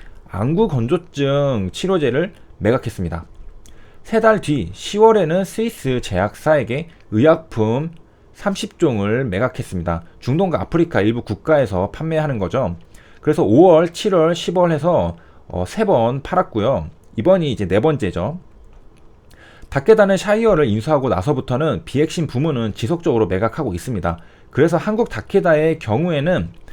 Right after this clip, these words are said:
삼성 바이오로직스에게 당뇨 순환기 사업 부문을 매각한다는 설도 나왔던 것이 아닐까 생각이 듭니다.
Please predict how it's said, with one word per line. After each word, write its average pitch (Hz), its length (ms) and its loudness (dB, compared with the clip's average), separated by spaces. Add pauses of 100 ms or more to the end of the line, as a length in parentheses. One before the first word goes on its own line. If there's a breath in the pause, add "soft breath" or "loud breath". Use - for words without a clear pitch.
(260 soft breath)
삼성 214 500 0
바이오로직스에게 127 1300 0
당뇨 135 380 -2
순환기 175 640 -2 (200)
사업 185 360 0
부문을 147 480 0 (320 soft breath)
매각한다는 151 600 2
설도 135 560 0
나왔던 101 440 -2
것이 110 300 -4
아닐까 98 680 -2
생각이 127 540 -4
듭니다. 113 420 -4